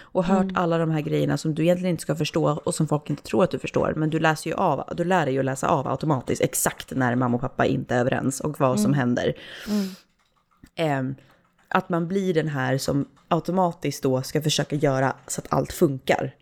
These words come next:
Speaker 2: Mm.
Speaker 1: Jag kan tänka mig det här lilla barnet som liksom känner att den har ansvaret att få mamma och pappa att funka
Speaker 2: Mm.
Speaker 1: ihop.
Speaker 2: Mm. Precis.
Speaker 1: Och i den här gruppen blir det också att du bara läser in, läser in, läser in. "Okej, den låter så, den låter så. Okej, vad menar den,
Speaker 2: Mm.
Speaker 1: vad menar den?"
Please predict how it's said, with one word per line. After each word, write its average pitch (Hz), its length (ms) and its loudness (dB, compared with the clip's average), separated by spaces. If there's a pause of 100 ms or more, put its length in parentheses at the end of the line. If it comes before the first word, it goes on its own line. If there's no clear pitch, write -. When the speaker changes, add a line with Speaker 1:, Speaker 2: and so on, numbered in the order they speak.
(260)
Speaker 2:
Mm. 214 280 2 (1040)
Speaker 1:
Jag 180 140 0
kan 175 140 2
tänka 175 200 0
mig 165 80 2
det 151 60 2
här 156 160 0
lilla 151 220 0
barnet 147 540 0
som 139 240 0
liksom 131 460 0 (760)
känner 160 400 2
att 151 180 -2 (220)
den 156 300 4
har 147 260 0
ansvaret 151 920 0
att - 140 -6
få 151 160 0
mamma 131 220 2
och 127 60 -2
pappa - 240 -2
att 123 120 -2
funka 131 320 0
Speaker 2:
Mm. 214 140 6
Speaker 1:
ihop. 175 180 -4 (280)
Speaker 2:
Mm. 202 240 -4 (220)
Precis. 190 480 0 (640)
Speaker 1:
Och 175 160 0
i 185 160 6
den 165 100 0
här 160 100 -2
gruppen 170 400 4
blir 143 140 -6
det 147 80 4
också - 280 -2
att 143 120 -4
du 160 80 2
bara 147 140 0
läser 143 280 0
in, 165 160 2
läser 156 220 0
in, 143 100 2
läser 147 220 -2
in. 165 140 2
"Okej, 160 260 -2
den 160 180 4
låter 147 140 -2
så, 170 180 0
den 165 140 0
låter 147 160 -4
så. 170 180 2
Okej, 165 200 0
vad 156 100 0
menar 147 180 2
den, - 80 6
Speaker 2:
Mm. 160 100 4
Speaker 1:
vad 160 100 0
menar 147 140 2
den?" 160 220 2